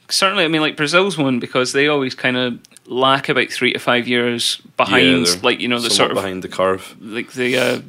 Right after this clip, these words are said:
Speaker 1: the Western world's
Speaker 2: Perhaps not
Speaker 1: anything.
Speaker 2: anymore. I'd say
Speaker 1: No,
Speaker 2: with, with
Speaker 1: this
Speaker 2: P C gaming, certainly, I know that there's a lot of, there's a big Brazilian M M O scene. Like.
Speaker 1: Well, you know, like, like, digital distribution sort of, like,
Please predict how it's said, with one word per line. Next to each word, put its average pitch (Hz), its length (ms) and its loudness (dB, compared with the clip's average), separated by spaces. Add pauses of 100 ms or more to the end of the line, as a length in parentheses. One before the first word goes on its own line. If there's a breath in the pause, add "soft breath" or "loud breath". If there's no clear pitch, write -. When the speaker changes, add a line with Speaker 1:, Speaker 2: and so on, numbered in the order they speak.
(220)
Speaker 1:
the 127 160 -4
Western 123 540 -2
world's 120 680 -2 (360 loud breath)
Speaker 2:
Perhaps 123 300 2
not 107 220 0
Speaker 1:
anything. 90 140 -4
Speaker 2:
anymore. 101 360 0 (480 loud breath)
I'd 98 140 -10
say 104 140 2
Speaker 1:
No, 104 180 2
Speaker 2:
with, 107 80 -4
with 104 120 0
Speaker 1:
this 104 40 -4
Speaker 2:
P 117 120 2
C 107 200 0
gaming, 95 340 0
certainly, 87 380 -4
I 85 60 -4
know 85 140 -6
that 73 100 -10
there's 82 160 -10
a 85 60 -6
lot 82 200 -4
of, 82 80 -12 (160 loud breath)
there's - 140 -16
a - 20 -14
big 98 160 0
Brazilian 98 400 4
M 92 140 2
M 87 160 0
O 92 140 -2
scene. 85 300 -10 (120)
Like. 82 80 -14 (180)
Speaker 1:
Well, 165 220 2
you 151 120 0
know, 139 200 -2
like, 131 200 0
like, 135 200 -2
digital 143 280 0
distribution 123 760 -4
sort - 260 -4
of, 117 160 -10
like, - 320 -8